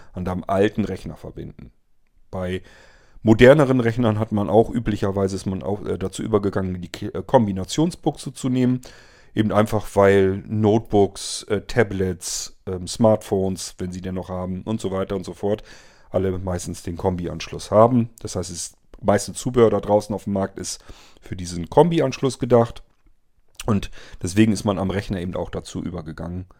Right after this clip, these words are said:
diesen Kombi-Anschluss zu verba-, verbauen. Aber es gibt noch alte Rechner, logischerweise, sind ja noch alle im Betrieb meistens. Und da gibt's eben eine ganze Menge, die haben mehrere Klinkenanschlüsse, wollen Ein- und Ausgang getrennt haben. Ist, wie gesagt, kein Problem.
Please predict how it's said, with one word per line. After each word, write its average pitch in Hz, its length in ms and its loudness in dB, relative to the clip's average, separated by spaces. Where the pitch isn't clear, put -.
diesen 90 180 -10
Kombi-Anschluss 85 720 2
zu - 140 -14
verba-, 82 420 -10
verbauen. 85 480 -6
Aber 123 240 6
es - 80 -16
gibt - 160 -6
noch 101 140 -2
alte 143 480 6
Rechner, 147 320 0
logischerweise, 143 880 0
sind 113 180 -4
ja 101 120 -4
noch - 280 -10
alle 101 360 2
im 92 100 -2
Betrieb 165 360 -4
meistens. 143 460 -2
Und - 380 2
da 113 60 10
gibt's 120 240 -6
eben 117 100 0
eine 107 80 2
ganze 113 220 0
Menge, 107 160 2
die 101 80 2
haben 95 120 0
mehrere 104 280 2
Klinkenanschlüsse, 120 1160 -2
wollen 101 260 -2
Ein- 104 220 -2
und 95 100 -4
Ausgang 95 340 -6
getrennt 147 360 -4
haben. 127 420 -4
Ist, - 320 -2
wie 98 80 -4
gesagt, 95 320 -6
kein 92 200 -10
Problem. - 420 -10